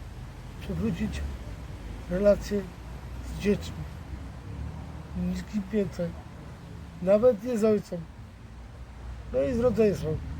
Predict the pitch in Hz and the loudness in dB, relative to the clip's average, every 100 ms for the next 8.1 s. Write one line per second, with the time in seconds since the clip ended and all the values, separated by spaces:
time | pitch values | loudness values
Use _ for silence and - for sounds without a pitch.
0 | - 180 185 220 214 214 190 170 165 180 | -2 0 2 4 4 4 4 2 2 0
1 | 214 220 - 214 208 202 - - - - | 0 -2 2 6 8 6 -4 -10 -10 -10
2 | - - - - - - 233 226 214 185 | -8 -6 -6 -8 -6 0 2 2 2 -2
3 | 175 233 226 226 233 208 180 - - - | 2 6 6 6 6 4 0 -4 -6 -6
4 | - - - 226 226 196 208 214 240 - | -6 -4 0 2 2 2 2 6 6 6
5 | 180 - - - - - - - - - | 0 -4 -8 -10 -10 -12 -12 -12 -10 -8
6 | 160 202 226 190 - - - - - - | 2 6 6 4 -6 -12 -12 -12 -10 -10
7 | - - - 226 202 240 226 220 - 214 | -10 -12 -2 2 8 10 10 8 4 2
8 | 208 | 2